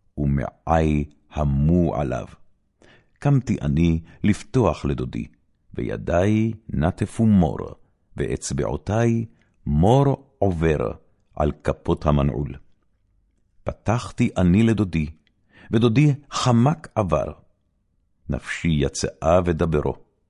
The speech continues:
ביקשתיהו ולא מצאתיהו, קראתיו ולא ענני. מצאוני השומרים הסובבים בעיר, היכוני פצעוני,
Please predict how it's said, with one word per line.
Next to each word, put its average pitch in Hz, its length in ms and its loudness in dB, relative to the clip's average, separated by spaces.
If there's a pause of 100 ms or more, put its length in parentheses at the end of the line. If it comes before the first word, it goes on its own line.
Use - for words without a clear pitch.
(180)
ביקשתיהו 98 840 -4 (520)
ולא 71 400 -2
מצאתיהו, 101 680 -2 (580)
קראתיו 120 460 2 (680)
ולא 98 360 4
ענני. 82 340 0 (920)
מצאוני 80 540 2
השומרים 76 640 2
הסובבים 76 680 2
בעיר, 87 420 4 (260)
היכוני 151 580 6
פצעוני, 117 800 6